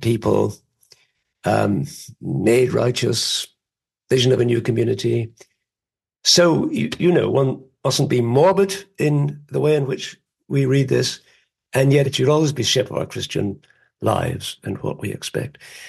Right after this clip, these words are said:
And I think it needs to be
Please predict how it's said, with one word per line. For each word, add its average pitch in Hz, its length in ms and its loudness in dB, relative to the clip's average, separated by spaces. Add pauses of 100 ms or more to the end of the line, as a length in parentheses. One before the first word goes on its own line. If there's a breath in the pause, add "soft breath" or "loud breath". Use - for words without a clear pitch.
(800 loud breath)
And 156 200 4
I 165 80 2
think - 420 -2 (960)
it - 220 -2
needs 143 480 2
to 131 180 0
be 110 720 -2